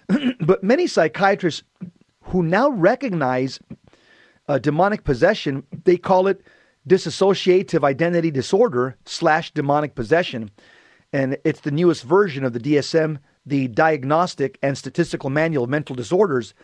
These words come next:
This movie also clearly demonstrates that <clears throat> abortha-, abortion, euthanasia, and the woke liberal issues of our day,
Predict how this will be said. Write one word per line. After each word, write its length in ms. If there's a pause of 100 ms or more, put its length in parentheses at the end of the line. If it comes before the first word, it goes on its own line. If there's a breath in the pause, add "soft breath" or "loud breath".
(840 soft breath)
This 240
movie 300
also 380
clearly 380
demonstrates 720
that 280
<clears throat> 480
abortha-, 540 (100)
abortion, 540 (800)
euthanasia, 640 (1400 loud breath)
and 140
the 60
woke 340
liberal 320
issues 300
of 80
our 100
day, 360